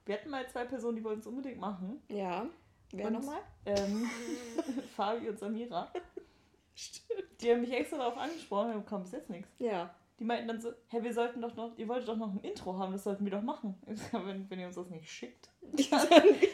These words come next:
Speaker 2: Wie sollen, ja.
Speaker 1: Also, das ist ja Quatsch.
Speaker 2: Ich konnte das gerade in meinem Kopf nicht zu Ende denken, was ich sagen wollte.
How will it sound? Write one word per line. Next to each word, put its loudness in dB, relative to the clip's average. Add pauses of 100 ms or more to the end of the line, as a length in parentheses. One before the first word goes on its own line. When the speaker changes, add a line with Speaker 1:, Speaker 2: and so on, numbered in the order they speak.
(240)
Speaker 2:
Wie -8
sollen, 0 (560)
ja. -8 (680)
Speaker 1:
Also, -2
das -2
ist -8
ja 2
Quatsch. -8 (880)
Speaker 2:
Ich -16
konnte -2
das -6
gerade -6
in -8
meinem -6
Kopf -10
nicht -8
zu -6
Ende -4
denken, -6
was -8
ich -14
sagen -6
wollte. -6